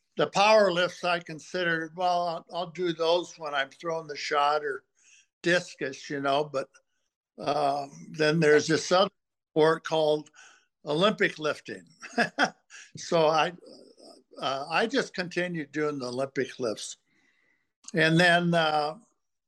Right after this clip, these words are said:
in sixty, yeah, in sixty-eight, uh, they had the Olympic trials for the track and field down at Echo Summit,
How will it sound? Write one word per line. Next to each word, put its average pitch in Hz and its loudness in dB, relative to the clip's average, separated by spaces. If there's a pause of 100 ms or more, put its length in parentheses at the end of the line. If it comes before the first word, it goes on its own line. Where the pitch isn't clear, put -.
(220)
in 147 -4
sixty, 190 -4 (1300)
yeah, 170 2
in 151 -2
sixty-eight, 180 0 (1120)
uh, 147 -6
they 151 0
had 170 2
the 151 -2
Olympic 170 -8
trials 147 -4 (340)
for - -8
the - -20
track 180 -2
and 139 -10
field 175 -4 (800)
down 165 2
at 139 -8
Echo 175 -4
Summit, 160 -4